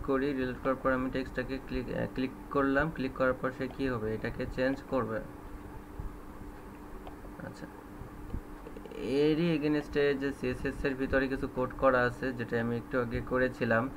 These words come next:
আহ, এখানে বলছিল important, দেখো font উইডথ বলছিলাম bold, যে ওই কালারটাকে bold আকারে দেখবে এবং font size কি হবে, এক্সএক্স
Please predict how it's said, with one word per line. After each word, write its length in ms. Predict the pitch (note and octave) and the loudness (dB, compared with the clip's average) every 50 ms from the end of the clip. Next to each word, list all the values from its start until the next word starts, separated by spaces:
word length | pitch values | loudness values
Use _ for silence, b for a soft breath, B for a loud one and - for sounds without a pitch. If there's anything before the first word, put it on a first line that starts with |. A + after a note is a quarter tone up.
| B B B B B B B B B - - - - | B B B B B B B B B -12 -12 -8 -2
আহ, 480 | - A2+ A2+ A2+ A2+ A2+ A2 A2 A2 | 2 2 4 6 6 6 6 6 4
এখানে 220 | A#2 A#2 C#3 C3+ C3 | 4 2 4 4 4
বলছিল 360 | B2+ C3+ C3 C3 - C#3+ C3 | 6 4 2 2 0 0 2
important, 1120 | C3 C3 C3 C3 C3 - - C3 C3 C3 C3 - - - - C#3 B2+ A#2 A#2 B2 B2+ C3 | 4 4 4 2 2 2 4 4 4 4 4 0 -8 -2 4 6 6 6 6 4 2 0
দেখো 280 | C3+ A#2+ B2 A#2+ A#2+ A#2+ - - | 0 0 0 0 -2 -4 -2 2
font 300 | A#2 A#2+ B2+ C3+ C#3 C#3 | 4 6 6 4 4 0
উইডথ 320 | B2+ A#2+ B2 C3 C3 B2+ | -2 0 0 0 0 0
বলছিলাম 540 | B2 B2 B2+ B2+ A#2+ - B2+ B2+ B2+ B2 A#2 - - | 0 0 0 0 0 0 2 2 2 2 0 0 2
bold, 340 | B2 B2 A#2+ A#2 A2 G#2+ G2+ - - - | 4 6 6 6 4 2 -2 -6 -6 -4
যে 180 | G#2+ A2 A2+ A2 - | -2 -2 -2 -2 -2
ওই 160 | - - - - | -4 -4 -4 0
কালারটাকে 520 | - A#2 A#2 A#2+ B2 - - C#3 C3+ - C3+ | 2 2 4 4 2 4 4 2 4 4 -2
bold 320 | A#2+ A#2 B2 B2 B2+ B2+ | 0 2 2 4 4 4
আকারে 240 | C3 B2+ C3+ C3+ C3 | 4 4 4 4 4
দেখবে 220 | B2 C3 B2+ C#3 | 2 0 2 2
এবং 140 | C#3 C3 C3+ C3 - | 2 0 0 -2 0
font 220 | A#2+ A#2+ B2 B2 B2 - | 0 0 0 0 0 0
size 140 | C3 B2+ B2+ - - | 0 0 0 -2 2
কি 80 | C#3+ | 4
হবে, 220 | C#3 B2 G#2+ A2 A2 - - - - A#2+ | 4 4 4 2 0 0 0 0 0 0
এক্সএক্স 360 | A#2+ - - C#3 C#3+ - | 0 0 0 0 0 0